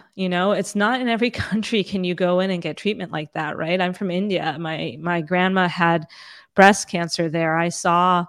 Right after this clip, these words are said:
I've seen firsthand kind of the differences in the healthcare system.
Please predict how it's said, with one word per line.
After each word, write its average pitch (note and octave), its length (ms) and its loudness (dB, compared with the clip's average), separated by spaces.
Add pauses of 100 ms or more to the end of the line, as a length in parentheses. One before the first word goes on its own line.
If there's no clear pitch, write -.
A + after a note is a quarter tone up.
(400)
I've F#3+ 200 2
seen G#3+ 400 0
firsthand F#3 580 -2
kind F3 160 -2
of D#3 80 -6
the D#3+ 80 -2
differences F#3+ 680 -2
in G3 80 -4
the G3 80 0
healthcare G3 420 -4
system. A#3+ 560 -6